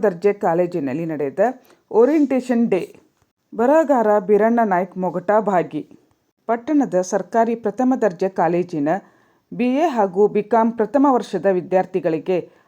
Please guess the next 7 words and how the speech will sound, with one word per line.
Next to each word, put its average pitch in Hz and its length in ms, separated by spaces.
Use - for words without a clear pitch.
ಹಾಗೂ 220 260
ಅವರ 214 340
ಪಾಲಕರಿಗೆ 202 840
ಹಮ್ಮಿಕೊಳ್ಳಲಾಗಿದ್ದ 214 1000
ಅಭಿವಿನ್ಯಾಸ 214 800
ಓರಿಯೆಂಟೇಷನ್ 254 720
ಕಾರ್ಯಕ್ರಮವನ್ನು 175 1120